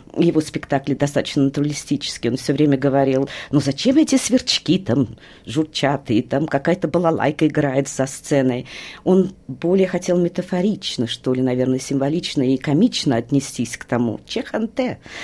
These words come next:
Вот. Но Станиславский очень силен был вот в этих деталях. И именно, я считаю, что именно детали, когда работаешь над характером, когда а-,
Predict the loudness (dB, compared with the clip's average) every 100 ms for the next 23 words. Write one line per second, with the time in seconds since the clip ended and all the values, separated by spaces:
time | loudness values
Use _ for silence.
0 | -12 -12 -12 -4 -2 0 0 4 4 4
1 | 4 2 4 2 -2 -2 -2 2 2 2
2 | -6 -20 -20 -20 -18 -14 -4 2 4 6
3 | 6 4 4 2 2 -2 -2 -2 0 0
4 | 0 0 -2 -2 -4 0 2 4 2 0
5 | -2 -10 -14 -20 _ _ _ -2 0 2
6 | 6 6 4 0 -2 0 -2 -4 -2 0
7 | 0 -4 -6 0 0 0 -6 0 4 6
8 | 6 2 0 -8 -2 0 4 4 2 0
9 | -4 -10 -20 -20 -10 -6 -2 2 2 0
10 | -2 -4 -2 -4 -4 -4 -4 -4 -6 -6
11 | -4 -4 -4 0 0 0 -4